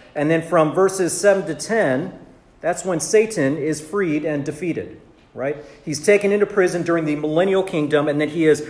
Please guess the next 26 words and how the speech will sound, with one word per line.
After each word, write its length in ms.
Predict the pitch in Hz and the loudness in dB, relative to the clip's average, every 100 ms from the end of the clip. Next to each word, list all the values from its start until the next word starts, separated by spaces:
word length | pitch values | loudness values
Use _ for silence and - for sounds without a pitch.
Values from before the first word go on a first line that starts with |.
| - | -6
released, 560 | 151 151 214 196 151 - | 0 2 4 4 2 0
and 160 | 147 156 | 0 2
then 120 | 147 | 2
he 120 | 160 | 2
is 140 | 147 | 2
defeated 540 | 151 151 190 196 147 143 | 2 -4 -4 2 2 2
when 140 | 143 | 0
fire 340 | 143 175 165 160 | 2 4 4 4
comes 220 | 170 131 | 0 -2
down 280 | 147 143 135 | -2 -2 -2
from 440 | 151 131 123 - | -2 0 -2 -4
heaven. 380 | 160 147 101 - - - - - _ _ _ _ _ _ _ - - - - _ | -2 -2 -4 -12 -20 -20 -20 -20 _ _ _ _ _ _ _ -20 -20 -20 -20 _
And 200 | 139 139 | -4 0
then 100 | 165 | 2
from 320 | 160 175 160 | 4 4 4
verses 320 | 139 196 190 170 | 4 2 4 2
eleven 400 | 160 190 214 190 | 6 8 6 2
through 200 | 185 165 | -4 -4
fifteen, 640 | - 214 214 - 233 175 | 4 2 4 0 0 0
we've 160 | 165 - | 0 2
got 220 | 175 175 | 2 0
the 120 | 160 | -4
great 360 | 147 175 190 147 | -2 -2 -2 4
white 440 | 165 165 - - | 4 4 0 -14
throne 640 | - 156 165 156 160 156 - | -4 2 4 2 -2 -8 -4
judgment. 720 | 165 185 - 123 123 - | 2 2 0 -6 -6 -10